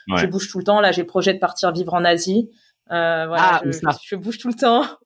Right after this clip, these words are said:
Speaker 2: Euh, vers Bali.
Speaker 1: Eh ben,
Speaker 2: Bali
Speaker 1: j'en
Speaker 2: ou,
Speaker 1: reviens.
Speaker 2: ouais, vers Bali.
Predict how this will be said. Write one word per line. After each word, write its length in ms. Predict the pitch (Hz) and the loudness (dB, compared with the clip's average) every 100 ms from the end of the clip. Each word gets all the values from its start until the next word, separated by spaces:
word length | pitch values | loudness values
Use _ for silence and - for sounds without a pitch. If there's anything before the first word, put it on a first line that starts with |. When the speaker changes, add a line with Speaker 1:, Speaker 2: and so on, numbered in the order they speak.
| _ _ _ - - - - - | _ _ _ -16 -14 -14 -8 0
Speaker 2:
Euh, 320 | 220 214 208 | 4 4 4
vers 160 | 208 214 | 2 0
Bali. 460 | 214 208 196 - - _ _ _ _ _ | 0 0 -4 -14 -18 _ _ _ _ _
Speaker 1:
Eh 120 | 110 | -6
ben, 40 | 104 | 0
Speaker 2:
Bali 180 | 104 110 | 2 4
Speaker 1:
j'en 140 | 131 | 2
Speaker 2:
ou, 60 | 127 | 4
Speaker 1:
reviens. 340 | 160 170 151 | 2 2 0
Speaker 2:
ouais, 280 | 190 196 190 | 0 -2 -2
vers 160 | 185 | -8
Bali. 180 | 185 175 | -12 -16